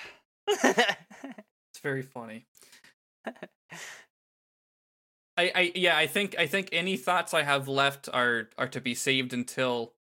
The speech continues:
Speaker 2: we see Rey's episode. I don't know if you have any closing thoughts for this episode.
Speaker 1: I think I'm, I think I'm spent.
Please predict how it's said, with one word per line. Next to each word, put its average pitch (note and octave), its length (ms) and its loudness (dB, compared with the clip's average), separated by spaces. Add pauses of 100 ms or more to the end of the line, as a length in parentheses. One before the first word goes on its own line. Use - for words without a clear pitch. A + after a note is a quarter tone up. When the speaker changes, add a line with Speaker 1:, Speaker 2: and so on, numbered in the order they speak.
Speaker 2:
we B2 100 -8
see A#2+ 240 -4
Rey's A2+ 320 -4
episode. A#2 380 -4
I A#2 40 0
don't B2 100 -4
know A#2 100 0
if A2+ 120 -8
you B2 80 -2
have A#2 120 -2
any A#2+ 120 -2
closing B2 380 -4
thoughts A#2 300 -2
for B2+ 100 -12
this B2 220 -8
episode. A#2+ 460 -8 (680)
Speaker 1:
I G#2+ 100 -4
think C3 280 -6
I'm, B2+ 300 -4
I A2+ 40 -20
think A#2 160 -8
I'm A#2 120 -4
spent. - 380 -4